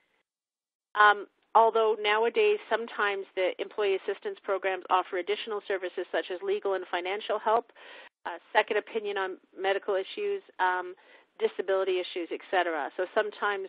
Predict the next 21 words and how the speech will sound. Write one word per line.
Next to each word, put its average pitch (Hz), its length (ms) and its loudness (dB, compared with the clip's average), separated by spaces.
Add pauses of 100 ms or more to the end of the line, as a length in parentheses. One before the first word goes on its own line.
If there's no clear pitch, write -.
the 180 100 -6
companies 185 520 -8
that 185 80 0
are 170 160 -4
offering 185 380 0
these 175 160 -10
programs 170 460 -6
have 175 120 -8
expanded 180 560 -6
their 170 160 -10
scope - 240 -8
of 170 80 -10 (100)
services 139 520 -6 (400)
that 185 120 -8
they 170 120 0
offer 156 300 -4
employers. - 580 -10 (1900)
Um, 240 300 8 (480)
when 247 240 4
the 240 140 6 (160)
survey, 254 680 4